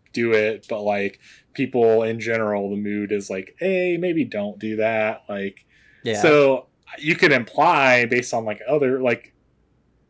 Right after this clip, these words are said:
Speaker 1: probably most Pokemon people look down upon <laughs> eating. So,
Speaker 2: Um, yeah. Uh,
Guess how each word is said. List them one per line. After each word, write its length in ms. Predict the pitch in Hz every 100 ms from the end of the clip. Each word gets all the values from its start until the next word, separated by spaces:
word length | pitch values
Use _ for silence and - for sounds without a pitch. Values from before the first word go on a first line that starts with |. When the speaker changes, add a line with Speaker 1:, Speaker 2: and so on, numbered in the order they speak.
| _
Speaker 1:
probably 320 | - 208 185
most 300 | 135 147 156
Pokemon 360 | - 127 107 107
people 240 | 120 107 104
look 180 | 107
down 220 | - 110 104
upon 260 | 107 104 -
<laughs> 40 |
eating. 540 | - 170 - 202 208 -
So, 760 | - 233 - 190 - 208 - - 202 _ _ _ -
Speaker 2:
Um, 540 | 117 107 104 104 117 _ _ _ _ _ _ _
yeah. 320 | 170 196 226 220 _ _ _
Uh, 460 | 135 131 123 120